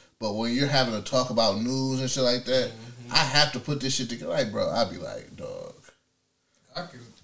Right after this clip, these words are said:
Speaker 1: I fell asleep putting the episode. Like, I had to wake up this morning and finish putting the episode together. It's like, bro. But it's what I love.
Speaker 2: Yeah.
Speaker 1: With pod-, like, that's one thing I would say about podcasting,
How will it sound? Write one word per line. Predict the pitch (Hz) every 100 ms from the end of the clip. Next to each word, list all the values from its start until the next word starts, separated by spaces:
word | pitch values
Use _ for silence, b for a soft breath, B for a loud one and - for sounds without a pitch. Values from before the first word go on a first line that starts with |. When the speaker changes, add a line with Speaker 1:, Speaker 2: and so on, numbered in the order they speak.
| - - -
Speaker 1:
I | 143
fell | 175 185
asleep | 180 196 233 160 -
putting | 175 196 185 165 - -
the | - -
episode. | 185 196 202 180 139
Like, | - 143 -
I |
had | 143 165
to | 160
wake | 170 175
up | 185
this | 165 165
morning | 156 147 139
and | 123
finish | 139 143
putting | 143 156
the | 156
episode | 165 160 147 131
together. | 123 110 104
It's | 104 127 -
like, | 110 101 -
bro. | - 113 104 - - - b b b b -
But | 113 165 135 - - b b _ _
it's | 143 -
what | 131
I | 127 113
love. | 117 107 85 - - - _ _ _ _ 104
Speaker 2:
Yeah. | 120 156 147 123 B B _ -
Speaker 1:
With | 170 196
pod-, | 185 175 143
like, | 113 120
that's | 98 165 196
one | 151 156 143
thing | 139 123
I | 120
would | 120
say | - 117
about | 104 104 95
podcasting, | 107 98 95 95 87 92 - 82 69